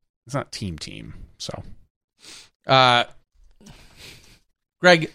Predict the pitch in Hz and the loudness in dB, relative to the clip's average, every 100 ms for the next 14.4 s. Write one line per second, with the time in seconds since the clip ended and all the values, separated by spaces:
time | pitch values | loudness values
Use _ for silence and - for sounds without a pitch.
0 | - 147 - 156 135 135 135 127 113 120 | 0 2 2 0 0 0 2 4 6 4
1 | - 151 131 131 127 123 117 113 110 - | 2 0 0 0 -2 -2 0 -2 -4 -8
2 | _ _ _ _ _ _ _ _ _ _ | _ _ _ _ _ _ _ _ _ _
3 | _ - 143 139 127 113 - - 120 113 | _ -4 2 4 4 4 0 -2 0 4
4 | 113 107 98 107 95 - - - 113 101 | 6 4 4 0 0 0 0 2 2 4
5 | 107 101 92 - - - - - - _ | 4 2 -2 -4 -4 -8 -10 -20 -20 _
6 | _ _ _ _ _ - 196 - 180 123 | _ _ _ _ _ 0 2 6 6 6
7 | 160 - - 117 - 117 110 - - - | 4 6 6 4 4 2 2 0 0 2
8 | 131 117 107 104 104 101 101 - - - | 4 4 2 2 2 0 -4 -10 -20 -20
9 | - _ 233 254 - 127 135 117 104 110 | -20 _ 0 0 2 4 4 4 2 0
10 | - 110 - - - 190 190 120 156 - | 0 -2 0 0 4 4 2 2 2 4
11 | 117 - - 226 269 - - 78 78 - | 2 4 0 2 4 2 -2 -6 -6 -6
12 | 82 - - 135 117 - 220 294 214 113 | -8 -12 -2 -2 -2 -2 4 4 4 0
13 | - - - 113 - - 127 113 107 _ | 0 -2 -4 -8 -8 -6 -4 -4 -8 _
14 | - 214 233 | -10 -4 -2